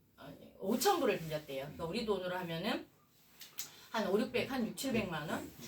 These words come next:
요 정도 빌려서 뭘 하려고요? 네트워크를 한번 해보려고 빌렸고, 결국은 지금 이 세 분들 중에 가장 베테랑이기도 하지만 가장 큰 돈을 벌어보셨던 분이고,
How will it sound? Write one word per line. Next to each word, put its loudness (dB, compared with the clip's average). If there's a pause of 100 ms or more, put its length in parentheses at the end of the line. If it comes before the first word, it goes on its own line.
(100)
요 8
정도 4
빌려서 -2
뭘 4
하려고요? 2 (240)
네트워크를 0
한번 -6
해보려고 -4
빌렸고, -4 (280)
결국은 -2 (240)
지금 -4 (320)
이 2
세 0
분들 0
중에 -4
가장 2
베테랑이기도 -4
하지만 0 (240)
가장 -6
큰 -10
돈을 0
벌어보셨던 -4
분이고, -2